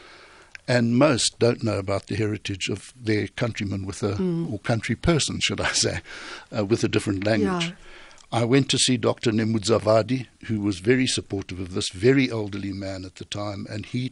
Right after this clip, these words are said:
Speaker 1: told me, he said to me, "Terence, please go to the University of Pretoria and see what they've got there, and see if you can give our ancestors their voices back again." And I had no idea what he was talking about, but that's how I came across these writings.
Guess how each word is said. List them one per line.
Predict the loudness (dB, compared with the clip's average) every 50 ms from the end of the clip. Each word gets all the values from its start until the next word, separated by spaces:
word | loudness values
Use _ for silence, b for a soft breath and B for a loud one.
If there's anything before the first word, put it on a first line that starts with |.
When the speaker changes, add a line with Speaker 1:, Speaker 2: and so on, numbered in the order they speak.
| _ -4
Speaker 1:
told | 2 4 4 6 4 2 0
me, | -4 -6 -6
he | -10 -8 -6
said | -4 -4 -4 -4 -4 -4
to | -4
me, | -2 -4 -4 -6 _ -4
"Terence, | -2 0 0 0 -2 -4 -8 -12 -14 B B B B B B
please | -4 0 2 2 2 0
go | 2 2 2 2
to | 2 -2 -4
the | -4 -2
University | -2 -2 -2 -2 -2 -2 -4 -2 -4 -4
of | -6 -6
Pretoria | -8 -12 -10 -6 -4 -2 -2 -2 -2
and | -2 -2
see | -2 -2 -2 -2
what | -2 -4 -4 -6 -6
they've | -8 -8 -8 -6 -6
got | -8 -8 -6 -6
there, | -4 -4 -4 -4 _ B B B B B B B B B
and | -6 -4 -2 0
see | 0 2 2 0
if | 0 0
you | 0 -2
can | -2 -2 -4 -2
give | 0 0 0 2
our | 0 -2
ancestors | -2 -4 -6 -4 -4 -4 -4 -4 -4 -6 -8 -8 -6 -6
their | -6 -6 -6
voices | -6 -6 -4 -4 -4 -4 -6 -6
back | -8 -8 -10 -10 -10
again." | -12 -12 -12 -12 -14 -14 -16 -20 _ b b b b b b b b b b b b
And | 0 2 6
I | 6 6
had | 6 8
no | 8 8 8 6
idea | 4 0 0 -4 -4 -4
what | -6 -8
he | -6 -6
was | -8 -8
talking | -6 -6 -6 -6 -6 -8 -8 -6
about, | -4 -2 -2 -2 -2 -4
but | -8 -10 -4
that's | -4 -4 -4 -4 -6
how | -6 -6 -6
I | -8
came | -8 -8 -8 -8 -8 -8 -12
across | -12 -10 -10 -10 -10 -10
these | -10 -10 -10 -10 -10
writings. | -10 -12 -12 -16 -16 -18 -18 -18 -20